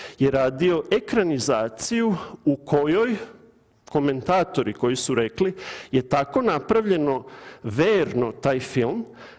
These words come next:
da ne možete da kažete da li je stvarnost ili nije stvarnost. To je bilo hiljadu devetsto šezdeset osme godine, u vreme kada je Apollo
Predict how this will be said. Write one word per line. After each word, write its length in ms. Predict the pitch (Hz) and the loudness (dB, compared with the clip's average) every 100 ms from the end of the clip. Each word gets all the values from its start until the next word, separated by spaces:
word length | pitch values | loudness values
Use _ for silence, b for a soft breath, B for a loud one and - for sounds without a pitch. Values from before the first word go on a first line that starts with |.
| B | B
da 500 | 123 151 147 143 - | -2 2 2 2 0
ne 180 | 147 151 | 2 2
možete 320 | 185 214 208 | 2 0 0
da 120 | 170 | 0
kažete 420 | 156 202 190 185 143 | 2 2 0 -2 0
da 140 | 139 | 0
li 120 | 151 | 2
je 80 | 170 | 0
stvarnost 720 | - - 135 131 143 165 - | -2 0 2 2 0 -2 0
ili 160 | 165 147 | 0 0
nije 240 | 131 127 | 0 0
stvarnost. 840 | 131 - 117 95 107 - - - B B B _ | -2 -4 -2 -2 -4 -8 -8 -8 B B B _
To 100 | 165 | -2
je 60 | 165 | 2
bilo 240 | 170 185 | 2 0
hiljadu 300 | - 202 196 | 0 0 2
devetsto 440 | 196 196 196 180 175 175 135 - - - | 2 0 0 -2 0 0 0 -4 -16 -10
šezdeset 600 | - 139 117 147 175 - | -2 0 0 0 0 -2
osme 460 | 170 196 190 - 120 | 0 0 0 -2 -2
godine, 540 | 107 107 131 214 226 220 B B B | -2 0 0 2 0 -2 B B B
u 80 | - | -2
vreme 340 | 143 143 139 165 | 2 2 0 0
kada 280 | 151 127 | -2 0
je 100 | 131 | 0
Apollo 420 | 135 - 147 123 | 0 -2 0 0